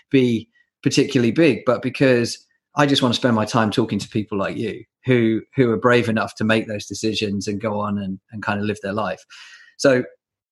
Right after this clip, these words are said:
I took a total sidetrack there, but I just wanted you to know that, that, that it, it's entirely credible what you're saying. And I know that people will be leaning in, listening more.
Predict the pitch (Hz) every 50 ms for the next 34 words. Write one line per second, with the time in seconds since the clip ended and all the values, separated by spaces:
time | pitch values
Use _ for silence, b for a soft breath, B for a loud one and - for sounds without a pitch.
0 | _ _ - 135 127 - - 165 - - - - - - 160 151 131 131 - -
1 | 139 131 131 123 - 139 117 113 117 113 107 107 104 123 123 120 143 151 - 160
2 | 156 147 135 139 139 135 143 127 135 139 135 127 120 113 107 110 107 95 - -
3 | 131 120 110 - - - 127 123 131 127 131 - - 147 139 - 143 135 - 139
4 | 135 - - 151 143 139 131 123 - - 127 117 110 98 104 101 101 92 - 101
5 | 101 - - 117 110 107 101 98 92 85 113 113 113 117 123 123 120 117 110 110
6 | 95 - 120 110 - - 110 110 107 101 110 107 110 110 110 107 107 107 110 107
7 | 104 107 107 107 - - 107 104 104 104 107 101 92 - -